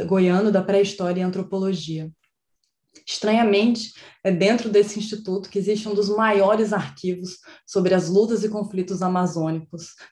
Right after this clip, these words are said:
desde os anos cinquenta até hoje. São duas doações de dois cineastas, e um deles é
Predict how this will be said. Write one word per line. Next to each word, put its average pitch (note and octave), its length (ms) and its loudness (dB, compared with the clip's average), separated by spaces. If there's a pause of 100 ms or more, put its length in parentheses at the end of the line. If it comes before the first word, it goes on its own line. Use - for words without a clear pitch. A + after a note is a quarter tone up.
desde F#3 260 2
os F#3+ 120 0
anos F#3+ 160 2
cinquenta F3 560 -4
até G3 180 -2
hoje. F3+ 420 -2 (460)
São F3+ 200 -6
duas G3 220 4
doações F#3 540 0
de F3 100 -2
dois F#3 340 0
cineastas, F#3 800 -4
e D#3+ 60 -8
um F3+ 100 -4
deles E3+ 280 0
é E3+ 200 -2